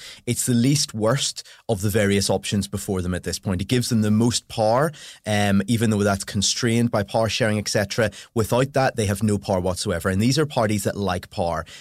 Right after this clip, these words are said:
They like to be in control of things. They like to influence how Northern Ireland operates, and they've been used to that. I thought that the D U P would at least try to get Stormont back this autumn.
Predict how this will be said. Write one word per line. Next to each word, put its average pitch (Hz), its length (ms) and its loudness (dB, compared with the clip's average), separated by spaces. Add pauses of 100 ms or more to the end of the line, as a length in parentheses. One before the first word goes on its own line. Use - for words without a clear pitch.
(100)
They 110 100 2
like 117 220 2
to - 80 -12
be 120 100 2
in 104 60 0
control 95 420 -2
of - 80 -6
things. 87 240 -6
They 104 80 -2
like 98 180 -2
to - 140 -8
influence 107 480 -2
how 107 100 -2
Northern 92 320 -2
Ireland 85 240 -4
operates, 87 480 -4 (300)
and 104 100 0
they've 98 100 0
been 101 160 2
used 95 280 2
to 107 100 -4
that. 85 240 0 (540)
I 147 180 4
thought 175 300 0
that 117 140 -2
the 117 60 2
D 113 120 0
U 110 160 2
P 104 240 -2
would 98 160 0
at - 100 -10
least 98 320 -2 (100)
try 101 680 0 (240)
to 117 80 -4
get 101 240 0
Stormont 95 460 -2
back 90 400 -4
this 95 260 -2
autumn. 87 380 -2